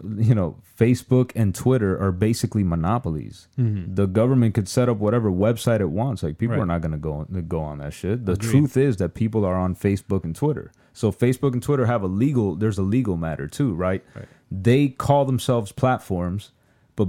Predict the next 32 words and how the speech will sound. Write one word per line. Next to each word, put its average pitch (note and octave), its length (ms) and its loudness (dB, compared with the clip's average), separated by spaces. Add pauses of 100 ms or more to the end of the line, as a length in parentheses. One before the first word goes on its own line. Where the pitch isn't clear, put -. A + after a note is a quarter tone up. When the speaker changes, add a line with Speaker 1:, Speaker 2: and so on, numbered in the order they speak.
Speaker 1:
by A#2+ 200 4
banning A#2+ 500 4
people F#2 380 0
and F#2+ 120 -2
by F#2 160 2
essentially A2+ 480 2
allowing G2+ 460 2
who A2+ 140 4
gets A2 260 0
to G2+ 120 0
be A2 260 0
on A#2+ 200 2
it A#2+ 120 0
and F2+ 140 -2
who G#2+ 140 2
doesn't, A2+ 520 0
Speaker 2:
Mm-hmm. G#2+ 180 -4
Speaker 1:
they're G#2 140 0
acting A2+ 300 0
as F2 100 -2
publishers. G#2 680 -2 (140)
And F2+ 260 -6
a F#2+ 60 -8
platform A#2+ 580 0
and G2+ 80 -2
a F2+ 60 -4
publisher G#2+ 480 0
are E2+ 60 -2
subject G#2+ 360 0
to F#2+ 80 -2
different F2+ 320 -2
laws. F2+ 400 -4